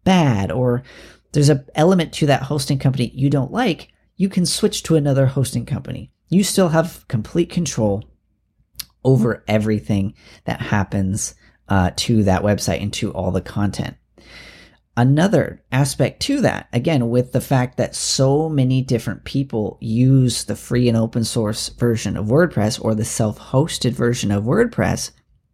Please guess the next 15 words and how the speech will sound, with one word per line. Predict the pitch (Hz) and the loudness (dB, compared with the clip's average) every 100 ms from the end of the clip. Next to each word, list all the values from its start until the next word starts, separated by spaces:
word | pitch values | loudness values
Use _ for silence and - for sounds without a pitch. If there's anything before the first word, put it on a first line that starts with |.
| _ - - _ 135 | _ -20 -20 _ 0
is | 131 | 2
that | 151 127 - | 2 0 0
support | - 135 - 220 - 127 | -2 -2 0 0 0 -2
is | 127 | 0
virtually | 131 139 - 120 110 104 - _ | 2 0 -2 -4 -2 -4 -8 _
endless. | 98 98 92 - - - - _ - - - | -4 -2 -2 -6 -10 -16 -16 _ -20 -18 -6
I | 139 | 0
found | 180 160 | 2 2
this | 135 143 | 0 0
myself | 127 135 139 135 - | 2 2 2 -2 -6
as | 117 123 | -4 -2
a | |
developer. | 113 113 165 202 - - - | 0 2 0 0 -4 -8 -8
If | - | -4
I | 104 | -4